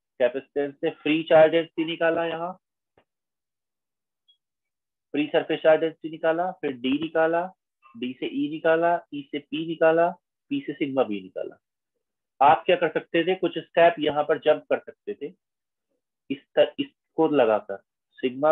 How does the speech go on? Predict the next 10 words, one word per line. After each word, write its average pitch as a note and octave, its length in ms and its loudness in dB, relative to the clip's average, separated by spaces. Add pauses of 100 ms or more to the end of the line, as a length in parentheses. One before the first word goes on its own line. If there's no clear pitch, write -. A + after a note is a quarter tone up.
(120)
B C3+ 220 -4
का D#3+ 160 4
value C3+ 300 0
होता B2 300 -4
minus, B2 400 -6 (2500)
okay, G#2 220 -12 (200)
minus G#2 500 -12 (1160)
ये A2+ 120 -4
होता - 260 -8
है - 80 -16